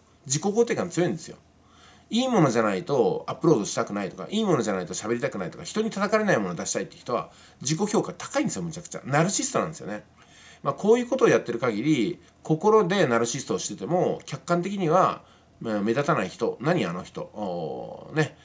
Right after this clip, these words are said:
特徴のない人ってなって、目立たずに終わっていくということになります。当然お金も集まりません。ですからね、恥をかくことを前提に、自分なんて、ね、私たちは生きていても、人に迷惑もかけるし、恥もかけ-、かくわけですよ。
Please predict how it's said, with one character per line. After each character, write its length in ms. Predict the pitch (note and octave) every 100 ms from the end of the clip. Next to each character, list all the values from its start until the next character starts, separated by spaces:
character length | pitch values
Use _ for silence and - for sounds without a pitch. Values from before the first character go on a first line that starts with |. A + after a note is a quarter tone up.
| -
特 180 | - A#2
徴 120 | C3
の 60 | B2+
な 100 | C#3
い 60 |
人 160 | - E2
っ 20 |
て 160 | - F2+
な 80 | F2
っ 40 |
て、 300 | - E3 G#2+
目 120 | G#2+
立 120 | A#2 A#2
た 100 | G#2
ず 120 | B2+
に 80 | E3+
終 120 | F#2
わ 100 | F#2+
っ 40 |
て 160 | - F#2+
い 40 |
く 100 | F2+
と 220 | F2+ F2+ - -
い 80 | G#2
う 60 |
こ 60 | F2
と 80 | F2
に 60 |
な 60 | D2+
り 60 | C#2
ま 80 |
す。 100 | -
当 140 | - F3+
然 140 | G3
お 80 | A#2+
金 200 | A#2 A2+
も 200 | D#3 C#2+ -
集 100 | D2+
ま 60 |
り 80 | B1+
ま 80 | C#2
せ 140 | -
ん。 60 | - - - -
で 80 | E3+
す 80 | E3+
か 100 | A#2+
ら 60 | G2+
ね、 220 | F#2 D#2+
恥 240 | - D3+
を 80 | A3
か 180 | - -
く 60 | -
こ 120 | -
と 100 | F#2
を 380 | A2 A#2+ D2 -
前 140 | B2 C#3
提 200 | D3+ C#3+
に、 180 | D#3+ G2
自 140 | G2+
分 120 | C#3
な 80 | B3+
ん 60 | F#3
て、 240 | - - - - - -
ね、 100 | D3+
私 260 | A2+ A3
た 80 | -
ち 80 | A2
は 60 | G#2+
生 100 | G3
き 100 | -
て 120 | E4+
い 80 | -
て 80 |
も、 420 | F#2 G#2+ F#2 - -
人 160 | - D3+
に 80 |
迷 200 | B2+ F3
惑 200 | G3+ -
も 100 | -
か 140 | - -
け 100 | A#2+
る 60 |
し、 100 | -
恥 180 | - C3
も 280 | F#3 F#2 - -
か 100 | G#2
け-、 120 | C3 - - -
か 140 | - G3
く 80 |
わ 80 | G#3+
け 80 | E3+
で 60 | D3+
す 120 |
よ。 80 | -